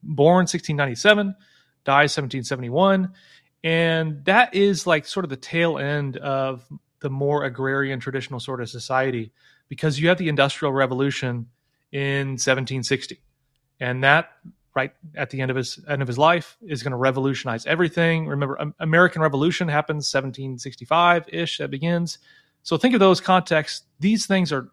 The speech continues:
radically changing the world there at the tail end of his life when these books and things are being published. So it's radical shift and upheaval that's go-, ongoing, and Gill is a part of preserving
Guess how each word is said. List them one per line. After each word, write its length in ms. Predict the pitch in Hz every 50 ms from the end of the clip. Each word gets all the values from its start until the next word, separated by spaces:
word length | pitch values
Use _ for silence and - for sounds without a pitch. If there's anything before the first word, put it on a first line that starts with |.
| _
radically 460 | - 135 147 147 170 190 185 - 165
changing 480 | - - - 147 156 151 131 127 127 123
the 80 | 123 117
world 440 | 117 120 135 143 147 147 135 123
there 140 | 117 131 127
at 60 | 120
the 60 | 110 127
tail 260 | - - 131 127 127
end 80 | 120
of 80 | 120 117
his 100 | 113 110
life 420 | 117 120 123 123 123 120 - _ _ _ _ _ _ _ _ _ _ _ _ _
when 260 | - 147 165 165 160
these 320 | 156 160 165 156 - - -
books 560 | 143 127 117 147 156 151 - - - - -
and 160 | 147 131 117
things 240 | 147 139 135 120 131
are 60 | 127
being 260 | 117 123 123 120 110
published. 500 | 117 - 135 131 123 120 117 - - -
So 120 | - 135 135
it's 280 | 139 - - - - - - _ _ _
radical 880 | 226 180 156 160 175 185 214 233 226 - 202 190 180 180 170 165 - _ _ _ _ _ _ _
shift 520 | - - - - - 208 202 202 - -
and 140 | - 147 143
upheaval 720 | 151 - - - - 220 226 190 185 196 190 185 185 - _ - _ _ _ _ _ _ _
that's 120 | - - -
go-, 120 | - - -
ongoing, 720 | - 175 165 160 151 135 143 160 175 175 180 180 175 170 -
and 200 | 160 147 143 123
Gill 300 | 120 165 180 196 202 180
is 100 | 170 151
a 60 | 156
part 320 | - - 147 143 147 -
of 180 | - 139 127 -
preserving 840 | - 135 123 113 110 135 151 175 165 135 139 135 131 127 123 117